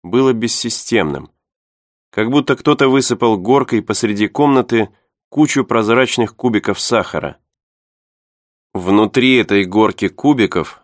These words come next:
во всех направлениях тянулись щупальца осьминога.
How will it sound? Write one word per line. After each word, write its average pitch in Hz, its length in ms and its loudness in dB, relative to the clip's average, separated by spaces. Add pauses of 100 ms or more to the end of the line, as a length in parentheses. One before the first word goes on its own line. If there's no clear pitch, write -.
(120)
во 92 240 -4
всех - 260 -4
направлениях 135 840 2
тянулись 131 520 2
щупальца 117 760 -2
осьминога. 98 720 -2